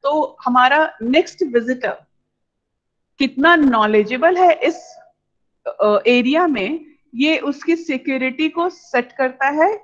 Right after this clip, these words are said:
या unset करता है, ठीक है? इस वजह से ई-कॉमर्स को कभी भी secure नहीं बोला जाता है, जबकि ई बिजनेस, जहां पे आप, अगर आप ई बिजनेस में हो तो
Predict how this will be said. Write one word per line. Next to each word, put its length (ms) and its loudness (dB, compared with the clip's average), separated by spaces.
या 120 4
unset 640 -2
करता 300 -8
है, 160 -16
ठीक 160 -4
है? 160 2
इस 200 2
वजह 240 2
से 420 0
ई-कॉमर्स 500 0
को 120 -6
कभी 300 -2
भी 280 2
secure 500 0
नहीं 440 4
बोला 260 4
जाता 320 -4
है, 100 -12
जबकि 540 0
ई 120 4
बिजनेस, 520 -2
जहां 300 4
पे 200 2
आप, 380 -2
अगर 180 2
आप 220 0
ई 100 4
बिजनेस 540 -2
में 100 -6
हो 360 -6
तो 300 0